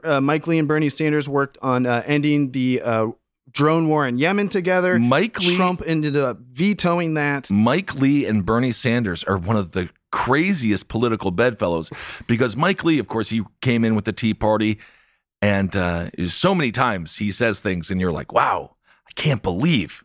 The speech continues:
Speaker 2: that you have any amount of power."
Speaker 1: <laughs> Utah,
Speaker 2: But it is
Speaker 1: Utah.
Speaker 2: interesting. In this case, Mike Lee is correct.
Speaker 1: Right. And so, uh, Mike Lee, Bernie Sanders, Ron Wyden joined together. Chuck Grassley is also in there, but as we mentioned earlier, he's probably just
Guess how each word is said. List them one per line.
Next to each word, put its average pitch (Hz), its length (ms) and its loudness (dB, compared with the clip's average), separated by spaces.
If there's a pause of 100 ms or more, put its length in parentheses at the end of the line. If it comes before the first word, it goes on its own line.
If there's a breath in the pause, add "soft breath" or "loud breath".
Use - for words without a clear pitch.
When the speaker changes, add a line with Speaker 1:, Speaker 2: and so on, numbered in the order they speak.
(140)
Speaker 2:
that 101 80 2
you 98 180 0
have 98 140 0 (100)
any 196 280 2
amount 87 280 -4
of - 80 -16
power." 82 320 0
Speaker 1:
<laughs> 139 360 -4
Utah, 165 300 0
Speaker 2:
But 135 120 2
it 110 320 -2
is 185 160 0
Speaker 1:
Utah. 170 120 0
Speaker 2:
interesting. 131 640 -2
In 160 220 2
this 143 240 0
case, 156 460 -2
Mike 113 260 0
Lee 123 200 2
is 123 100 0
correct. 143 520 -4 (400)
Speaker 1:
Right. 165 340 2
And 139 120 -4
so, 147 380 2
uh, 135 140 2
Mike 143 300 0
Lee, 160 120 0
Bernie 151 240 0
Sanders, 151 300 -2
Ron 147 180 0
Wyden 143 240 2
joined 147 220 0
together. 151 260 2
Chuck 165 240 -2
Grassley 170 440 0
is 151 120 -2
also 147 280 0
in 143 100 0
there, 165 140 0
but 147 100 0
as 135 160 0
we 135 100 0
mentioned 135 340 0
earlier, 139 260 2
he's 151 120 -4
probably 180 320 0
just 120 360 -2